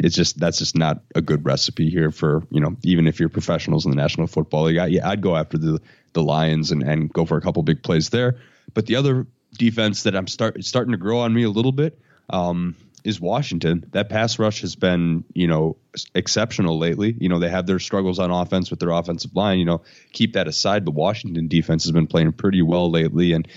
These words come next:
even though it looks like it's gonna be Paxton Lynch, so there's a little bit of an unknown factor there, but I would be willing to bet that they, uh,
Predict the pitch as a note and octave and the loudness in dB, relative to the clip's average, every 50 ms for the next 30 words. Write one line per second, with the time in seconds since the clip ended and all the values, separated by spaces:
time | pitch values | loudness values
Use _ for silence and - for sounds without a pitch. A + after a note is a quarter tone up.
0 | - - - - F#2+ F#2+ G2+ G2+ F#2+ C#2+ E2 E2 E2 D#2 - - E2+ F2 G2+ A2 | -20 -10 -2 0 2 4 4 4 2 2 0 0 0 0 0 2 2 2 2 0
1 | - - A#2 G#2 A#2 G#2 - - A2+ A2 G#2+ G#2 G#2 A2 G#2+ G#2+ A2 - - G#2+ | 0 0 0 0 0 -2 0 2 2 2 2 2 0 0 -2 -2 -2 0 0 2
2 | G#2 G2+ G#2+ B2 B2+ - - F#2 E2+ D#2+ F2 D#2+ D#2 E2+ F2+ F2+ F2 F2+ F2+ F2 | 4 4 2 2 0 -2 -2 -2 -2 -2 -2 -2 0 2 2 2 2 2 2 2
3 | F2 E2 C2+ F2+ F2+ E2+ E2 E2+ F2+ G2 - - G2+ G2 G#2 G#2 - G2 F2+ F#2+ | 2 2 4 4 4 4 4 2 2 2 0 0 0 -2 -2 0 0 0 0 2
4 | G#2 A#2 G#2 E2 D2+ - - _ _ _ _ _ _ _ - E2+ F#2+ G2 G2 G2 | 0 0 0 0 -2 -2 -4 _ _ _ _ _ _ _ -4 -2 0 0 0 0
5 | F#2+ F#2+ G#2+ - - E2+ F2+ F2 E2 E2+ F#2 G2 A2 A2 A2 G#2+ G2+ G2 F2+ D2+ | 0 0 0 0 -2 -4 -8 -6 -6 -4 -2 0 2 2 4 4 4 2 2 2
6 | - F#2 E2+ E2 - - E2 - - F2+ E2+ E2+ E2+ E2 D#2+ D#2+ D#2 D#2 D#2 D#2+ | 0 -2 -2 -2 0 -2 -2 0 0 0 2 2 2 2 2 2 2 0 0 -2